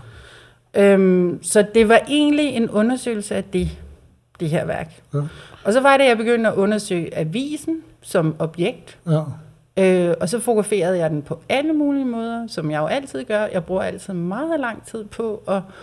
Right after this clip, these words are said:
Speaker 1: fotografere et objekt,
Speaker 2: Ja.
Speaker 1: når jeg
Speaker 2: Ja.
Speaker 1: <laughs> skal fotografere det. Og jeg prøvede med hvid baggrund, og jeg prøvede med grå baggrund, jeg prøvede med farvet baggrund.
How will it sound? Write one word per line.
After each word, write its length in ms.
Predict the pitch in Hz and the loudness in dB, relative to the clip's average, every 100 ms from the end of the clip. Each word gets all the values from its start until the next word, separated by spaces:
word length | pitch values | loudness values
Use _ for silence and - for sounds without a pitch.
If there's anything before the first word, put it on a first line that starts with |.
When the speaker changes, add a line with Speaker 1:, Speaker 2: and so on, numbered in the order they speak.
| - - _ | -20 -20 _
Speaker 1:
fotografere 540 | - 196 190 226 220 | -6 -6 -4 -4 -2
et 60 | 208 | -2
objekt, 640 | 202 180 214 - - - - | -2 -2 -4 -6 -12 -6 4
Speaker 2:
Ja. 40 | |
Speaker 1:
når 120 | 151 | 6
jeg 220 | 208 208 160 - - - | 6 6 4 0 -14 0
Speaker 2:
Ja. 120 | 156 143 | 2 2
Speaker 1:
<laughs> 20 | |
skal 280 | - - 220 | 0 -2 0
fotografere 440 | 220 202 262 269 | 0 0 2 2
det. 80 | 277 - - - - - | 0 -8 -16 -18 -20 -2
Og 80 | 190 | 2
jeg 100 | 196 | 2
prøvede 300 | - 190 190 | 4 4 4
med 240 | 185 147 | 2 0
hvid 280 | 139 233 330 | 0 2 2
baggrund, 560 | 247 240 240 240 214 180 | 4 4 2 0 -2 -2
og 40 | |
jeg 80 | 165 | -6
prøvede 260 | - 170 | -6 -4
med 260 | 156 - 160 | -4 -6 -10
grå 360 | - 165 247 240 | 0 4 4 2
baggrund, 540 | 180 175 175 165 160 | 0 -2 -4 -6 -8
jeg 120 | 151 | -8
prøvede 280 | 143 156 151 | -8 -6 -4
med 140 | 139 | -4
farvet 600 | 127 - 143 151 180 208 | -8 -4 0 2 2 0
baggrund. 440 | 196 147 156 156 | 0 -2 -2 -4